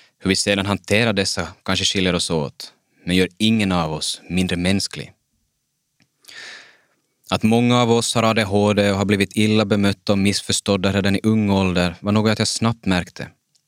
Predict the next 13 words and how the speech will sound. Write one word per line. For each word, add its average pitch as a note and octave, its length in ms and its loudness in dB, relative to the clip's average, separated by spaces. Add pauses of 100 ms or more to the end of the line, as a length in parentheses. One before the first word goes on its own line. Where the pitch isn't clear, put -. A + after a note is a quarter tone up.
(720)
Så - 120 -2
jag A#2 80 0
startade C3 400 0
mitt B2 160 0
företag G#2+ 720 0
som G2+ 160 0
är G2+ 40 2
dedikerat G2+ 600 0
till G2 140 -2
att - 140 -4
hjälpa G#2 320 0
andra G2+ 160 0
människor, F#2+ 500 0